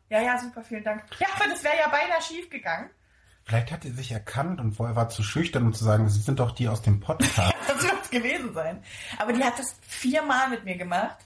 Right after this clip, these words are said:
Speaker 1: Wenn die noch ein fünftes Mal an mir vorbeigeschwommen wäre und die Nummer abgezogen hätte, weiß ich nicht, ob ich sie leicht mal, äh, unter Wasser gedrückt hätte.
Speaker 2: Ja, dann wäre einer von den siebzehn Schwimmmeisterinnen und Meistern.
Speaker 1: <laughs>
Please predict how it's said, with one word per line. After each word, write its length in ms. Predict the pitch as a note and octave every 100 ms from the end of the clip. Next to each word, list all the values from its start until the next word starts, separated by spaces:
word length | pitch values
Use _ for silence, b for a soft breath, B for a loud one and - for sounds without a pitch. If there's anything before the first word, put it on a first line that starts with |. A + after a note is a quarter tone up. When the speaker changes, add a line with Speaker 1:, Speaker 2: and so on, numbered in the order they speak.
| _ b b b b
Speaker 1:
Wenn 140 | G#3+
die 60 | B3+
noch 120 | B3
ein 60 | B3
fünftes 320 | C4+ C#4 -
Mal 140 | C4+ G#3
an 60 |
mir 120 | G3+ G3+
vorbeigeschwommen 540 | F#3 F3+ - G3 F#3+
wäre 200 | F#3+ F#3
und 120 | F#3
die 40 | F#3+
Nummer 220 | F#3+ F#3+
abgezogen 380 | F3+ F#3+ - G3
hätte, 260 | G3+ G3+ F#3+
weiß 340 | E3 B3 -
ich 160 | C#4+ D4
nicht, 200 | C4+ -
ob 80 | A3+
ich 100 | A3+
sie 120 | A3
leicht 380 | G3 G3+ A#3+ -
mal, 320 | G#3+ G#3+ G#3+
äh, 160 | F#3+ F#3+
unter 200 | G3 G3+
Wasser 180 | G3+ A3
gedrückt 380 | E3+ E3 - F#3
hätte. 180 | -
Speaker 2:
Ja, 100 | G2
dann 140 | G2 G#2+ A2+
wäre 140 | G#2+
einer 200 | A2 A#2
von 160 | A#2 A2+
den 140 | A2
siebzehn 420 | G#2 A#2 - A2+ G#2+
Schwimmmeisterinnen 960 | - A#2 A#2+ G2+ F#2+ G2+ - G2 F#2+ G2+ G#2+
und 160 | G2
Meistern. 600 | G2 F#2 G2+ - G#2 A#2
Speaker 1:
<laughs> 60 | -